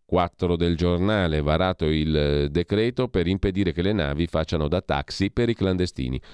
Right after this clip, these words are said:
Un solo salvataggio in mare, immediata segnalazione alla Guardia Costiera e subito verso un porto di sbarco.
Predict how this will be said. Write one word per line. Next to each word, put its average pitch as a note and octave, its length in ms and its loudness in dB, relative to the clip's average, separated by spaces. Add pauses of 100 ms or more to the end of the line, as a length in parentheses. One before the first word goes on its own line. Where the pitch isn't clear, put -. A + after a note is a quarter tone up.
(400)
Un C3 200 4
solo D#3 400 0
salvataggio A2 640 0
in F#2+ 80 4
mare, C2+ 440 -2 (100)
immediata A#2+ 640 0
segnalazione F#2+ 960 0
alla E2 220 2
Guardia E2 420 2
Costiera E2 760 0
e G2+ 320 0
subito B2 540 -2
verso F#2+ 340 0
un F#2 140 -2
porto A2+ 400 0
di G#2+ 140 0
sbarco. D#2 600 0